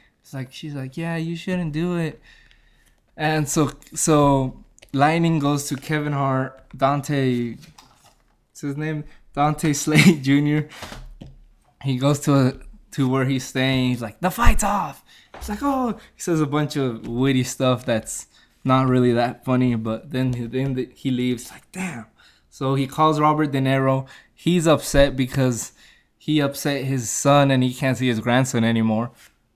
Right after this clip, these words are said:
And, and he's like, "Damn."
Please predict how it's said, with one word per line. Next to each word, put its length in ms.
And, 540
and 440
he's 300
like, 260
"Damn." 720